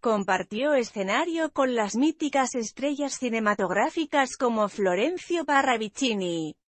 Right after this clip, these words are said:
Perla Mux, Félix Ameri, Esperanza Palomero,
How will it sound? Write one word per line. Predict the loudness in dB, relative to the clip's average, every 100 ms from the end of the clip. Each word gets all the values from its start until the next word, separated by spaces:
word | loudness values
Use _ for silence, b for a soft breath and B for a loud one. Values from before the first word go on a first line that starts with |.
| _
Perla | 0 2 2 0 2
Mux, | 2 0 0 -4 -8 -14 -18 _ _
Félix | 0 2 2 0 -2 0
Ameri, | 0 0 -2 -4 -6 -12 _ -2
Esperanza | 0 0 -2 0 0 -2 -4 0
Palomero, | 2 2 2 0 -2 -6 -10 -18